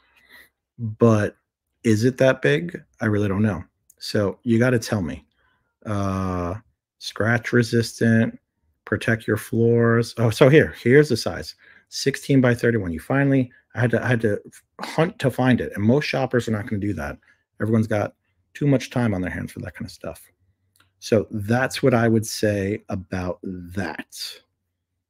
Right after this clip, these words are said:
And it looks like we're at about time right now. Uh, I hope I'll implement your strategy. I hope so too. Uh, and this is my competitor's asin.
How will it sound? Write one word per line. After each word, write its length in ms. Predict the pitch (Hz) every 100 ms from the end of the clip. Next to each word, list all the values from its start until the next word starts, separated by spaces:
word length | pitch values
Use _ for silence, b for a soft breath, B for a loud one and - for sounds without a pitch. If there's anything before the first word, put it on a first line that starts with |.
| _
And 120 | 117 90
it 80 |
looks 520 | 101 107 113 185 - 151
like 200 | 135 110
we're 200 | 110 - -
at 260 | 123 151 -
about 300 | 127 123 -
time 600 | - - 139 151 156 143
right 460 | 107 98 110 147 -
now. 800 | 127 156 135 85 87 120 185 - _ _ _ _ _ _ _ -
Uh, 260 | 110 113 -
I 60 |
hope 160 | 147 165
I'll 180 | 160 151
implement 340 | 143 139 139 127
your 80 |
strategy. 400 | 117 - 131 98
I 180 | 78 139
hope 180 | 208 117
so 160 | - 135
too. 320 | 190 147 78 _ _ _ _ _ _ _ _ _ _ _ B B B - - _ -
Uh, 380 | 120 113 110 107
and 200 | 120 117
this 160 | 151
is 100 | 151
my 160 | 143 135
competitor's 720 | 123 123 120 147 147 147 147 -
asin. 920 | 143 143 - 143 139 139 139 143